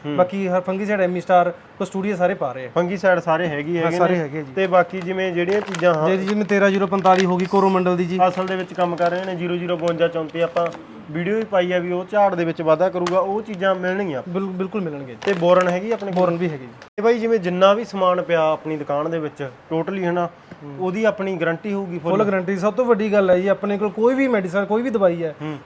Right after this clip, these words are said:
Speaker 2: ਪੰਜਾਬ ਤੇ ਭਾਰਤ ਸਰਕਾਰ ਤੋਂ ਮਨਜ਼ੂਰ ਸ਼ੁਦਾ ਦਵਾਈ ਹੈ ਸਾਰੀ।
Speaker 1: ਠੀਕ ਹੈ।
Speaker 2: ਸਾਰੀ ਅਪਰੂਵਡ ਹੈ ਤੇ ਪੱਕਾ ਬਿੱਲ ਆਪਣੇ ਕੋਲੇ।
Speaker 1: ਪੰਜਾਬ ਤੇ ਭਾਰਤ ਸਰਕਾਰ ਤੋਂ ਜਿੰਨੀਆਂ ਵੀ ਕੰਪਨੀਆਂ ਦਾ ਪ੍ਰੋਡਕਟ
Speaker 2: ਇਹ
Speaker 1: ਪਿਆ
Speaker 2: ਅਪਰੂਵਡ ਹੈ, ਸਾਰੀਆਂ ਅਪਰੂਵਡ ਨੇ।
Speaker 1: ਅਪਰੂਵਡ ਨੇ। ਬਾਕੀ ਸ਼ੁਰੂ ਤੋਂ ਹੀ ਪਤਾ ਲੱਗ ਰਿਹਾ, ਜਿਵੇਂ ਐਮੀ ਸਟਾਰ, ਚੈੱਸ, ਗਲੀਲੀਓ, ਵੀ ਜਿੰਨਾ ਵੀ ਸਮਾਨ ਪਿਆ ਦੁਕਾਨ ਦੇ ਵਿੱਚ,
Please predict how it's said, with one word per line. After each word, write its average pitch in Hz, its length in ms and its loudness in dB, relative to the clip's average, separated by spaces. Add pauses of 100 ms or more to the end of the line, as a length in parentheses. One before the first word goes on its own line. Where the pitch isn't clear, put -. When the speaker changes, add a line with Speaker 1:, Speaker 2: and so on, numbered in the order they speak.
Speaker 2:
ਪੰਜਾਬ 185 480 8
ਤੇ 220 160 0
ਭਾਰਤ 214 300 8
ਸਰਕਾਰ 196 380 6
ਤੋਂ 202 140 -2
ਮਨਜ਼ੂਰ 196 340 -2
ਸ਼ੁਦਾ 190 260 2
ਦਵਾਈ 156 260 -4
ਹੈ 139 40 -8
ਸਾਰੀ। 139 220 -8
Speaker 1:
ਠੀਕ - 320 -16
ਹੈ। 165 60 0
Speaker 2:
ਸਾਰੀ 226 260 6
ਅਪਰੂਵਡ 190 360 0
ਹੈ 147 120 0 (220)
ਤੇ 208 60 -2
ਪੱਕਾ 233 320 6
ਬਿੱਲ 165 160 0
ਆਪਣੇ 123 200 -12 (100)
ਕੋਲੇ। 113 120 -16 (160)
Speaker 1:
ਪੰਜਾਬ 196 400 8
ਤੇ 202 200 -2 (120)
ਭਾਰਤ 208 300 0
ਸਰਕਾਰ 180 400 2
ਤੋਂ 185 140 -4
ਜਿੰਨੀਆਂ 190 300 -2
ਵੀ 220 80 -6
ਕੰਪਨੀਆਂ 175 460 -2
ਦਾ 175 80 2
ਪ੍ਰੋਡਕਟ 170 240 0
Speaker 2:
ਇਹ 226 40 6
Speaker 1:
ਪਿਆ 233 100 8
Speaker 2:
ਅਪਰੂਵਡ 226 320 6
ਹੈ, 214 80 10
ਸਾਰੀਆਂ 190 280 4
ਅਪਰੂਵਡ 196 380 2
ਨੇ। 139 120 -8 (180)
Speaker 1:
ਅਪਰੂਵਡ 233 440 0
ਨੇ। 220 140 2
ਬਾਕੀ 226 340 2
ਸ਼ੁਰੂ 233 240 -4
ਤੋਂ 269 120 -4
ਹੀ 262 60 -4
ਪਤਾ 220 240 2
ਲੱਗ 190 200 4
ਰਿਹਾ, 214 140 0
ਜਿਵੇਂ 208 220 -2
ਐਮੀ 202 180 -2
ਸਟਾਰ, 185 340 0
ਚੈੱਸ, 185 380 -2 (200)
ਗਲੀਲੀਓ, 185 560 0 (320)
ਵੀ 196 120 0
ਜਿੰਨਾ 214 420 2
ਵੀ 240 160 -2
ਸਮਾਨ 202 400 0
ਪਿਆ 190 280 2
ਦੁਕਾਨ 185 360 -2
ਦੇ 208 80 0
ਵਿੱਚ, 185 360 -2